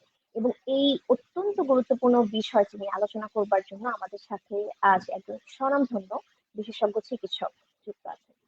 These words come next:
দর্শক, আমাদের সাথে আজকে যুক্ত হবেন ডক্টর মোহাম্মদ নাহিদুজ্জামান সাজ্জাদ স্যার, medicine specialist and rheumatologist, বঙ্গবন্ধু শেখ মুজিব মেডিকেল ইউনিভার্সিটি।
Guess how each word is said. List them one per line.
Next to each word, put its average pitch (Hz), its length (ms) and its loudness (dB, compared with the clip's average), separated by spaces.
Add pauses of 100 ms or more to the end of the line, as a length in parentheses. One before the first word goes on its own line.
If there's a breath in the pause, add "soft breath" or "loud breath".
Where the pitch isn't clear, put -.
(640)
দর্শক, 208 300 6 (360)
আমাদের 226 260 4
সাথে 240 260 6
আজকে 214 200 4
যুক্ত 233 260 2
হবেন 208 360 6 (600)
ডক্টর 247 280 8
মোহাম্মদ 254 380 8
নাহিদুজ্জামান 285 600 6
সাজ্জাদ 208 440 6
স্যার, 254 220 6
medicine 247 400 2
specialist 214 680 0
and 202 100 2
rheumatologist, 208 760 4
বঙ্গবন্ধু 214 420 4
শেখ 294 260 0
মুজিব 240 200 0
মেডিকেল 202 300 -2
ইউনিভার্সিটি। 202 580 -6